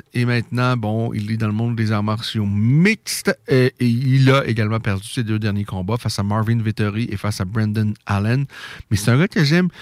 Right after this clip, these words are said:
qui a, qui a, qui a des qualités. Euh... Alors, ça, ce combat-là m'intéresse drôlement entre Roundtree et Robertson. C'est pas un combat très, très significatif pour la suite des choses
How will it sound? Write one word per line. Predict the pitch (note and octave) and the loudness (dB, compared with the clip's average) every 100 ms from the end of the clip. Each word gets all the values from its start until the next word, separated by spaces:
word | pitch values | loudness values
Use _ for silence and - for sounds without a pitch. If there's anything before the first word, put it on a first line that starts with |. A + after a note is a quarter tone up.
| - - | -20 -2
qui | D#3+ | 2
a, | D3+ | 2
qui | E3+ | 2
a, | D#3+ | -4
qui | - - - | -8 -6 2
a | F#3 | 4
des | D#3 | 4
qualités. | C#3 C3 A2+ G#2 G#2 F#2+ _ - _ - | 2 2 2 -2 -6 -6 _ -20 _ -8
Euh... | F#2+ F#2 F2+ F2+ D#2+ D2+ D2 - - - E2 - - | -4 -4 -4 -6 -6 -8 -10 -14 -18 -20 -20 -20 -14
Alors, | - G2 G2 G2+ | -8 -4 -2 -2
ça, | - - A2 - C#3 G3+ F#2 | -4 -4 -4 -2 -6 -6 -8
ce | - | -6
combat-là | G#2+ C3+ C#3 D#3+ G3 | -2 0 2 2 2
m'intéresse | D#3+ C#3+ C#3 D#3 | 2 2 0 0
drôlement | C3+ E3+ D#3+ E3 F#3+ - | 0 2 2 2 -2 0
entre | A#2 B2 B2+ A#2+ | 0 2 0 0
Roundtree | A2+ C3 B2+ - D3 D#3+ | 2 4 2 2 2 2
et | C3 A#2+ | 2 4
Robertson. | B2 A#2 A#2 - D3 | 4 4 2 2 -2
C'est | C#3+ | 0
pas | A#2+ B2+ | 2 2
un | |
combat | A#2 A2+ G#2 A#2+ B2+ - - - - | 2 0 2 4 2 0 -16 -20 -12
très, | - A2 B2 | -6 2 2
très | A2+ - A#2+ C3+ | 2 -2 -2 0
significatif | A#2 - D3 C3 C3 B2 - C3+ - C3 A2+ - C#3+ C#3 - | 0 -2 2 4 4 2 -2 -8 -2 0 0 0 2 2 0
pour | A#2 A2 | -4 -2
la | G#2 | -2
suite | - C3 A#2 | 0 0 0
des | A#2 B2 | 2 2
choses | A2+ - C3+ C#3 C3 B2 | 2 0 0 0 0 -2